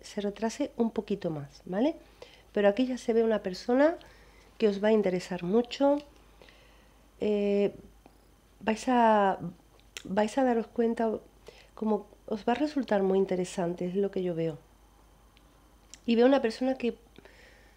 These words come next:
es muy estable en el amor, os va a dar mucha estabilidad, ¿vale? Bien, eh, vamos ahora con los Leo que tengáis pareja, que no estéis entre dos personas, porque también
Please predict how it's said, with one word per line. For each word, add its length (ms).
es 300
muy 380
estable 500
en 100
el 100
amor, 260
os 160
va 80
a 40
dar 300
mucha 400
estabilidad, 640
¿vale? 320
Bien, 460
eh, 440
vamos 320
ahora 180
con 120
los 160
Leo 260
que 80
tengáis 480
pareja, 560
que 200
no 200
estéis 560
entre 300
dos 220
personas, 640
porque 540
también 400